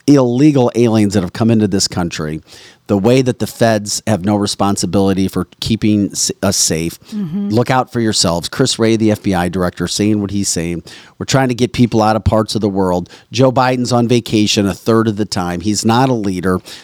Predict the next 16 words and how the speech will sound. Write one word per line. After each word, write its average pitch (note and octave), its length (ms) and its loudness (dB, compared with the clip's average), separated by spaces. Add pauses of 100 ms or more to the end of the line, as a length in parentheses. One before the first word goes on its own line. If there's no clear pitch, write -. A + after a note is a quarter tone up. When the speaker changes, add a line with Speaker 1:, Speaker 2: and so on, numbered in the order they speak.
Speaker 1:
Stumbling C#3 600 2
on A#2+ 220 2
stairs. F#2+ 760 -4 (240)
The G#2+ 140 2
economy C3+ 580 2
is A#2+ 140 2
shit. - 460 -2
Inflation A#2+ 720 0
is A#2 200 2
high. F#2+ 320 0
The F2+ 100 -4
housing C3 500 2
market A#2 560 0 (200)
has A#2 180 2
been A#2+ 240 2
destroyed. G2 760 0